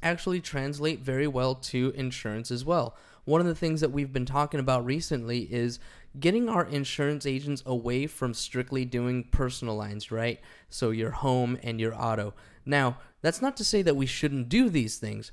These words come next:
Absolutely. We're the, we're here. We can help you. We, that's, that's basically our bread and butter, right?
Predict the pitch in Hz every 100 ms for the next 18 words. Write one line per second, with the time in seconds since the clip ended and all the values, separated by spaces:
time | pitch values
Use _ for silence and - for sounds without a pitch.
0 | - 214 240 - 240 254 131 113 131 170
1 | 165 160 - 143 143 131 143 185 170 127
2 | 127 123 123 147 160 139 127 - 127 131
3 | - 117 131 135 - _ - 139 143 139
4 | 131 117 120 123 117 131 147 104 120 135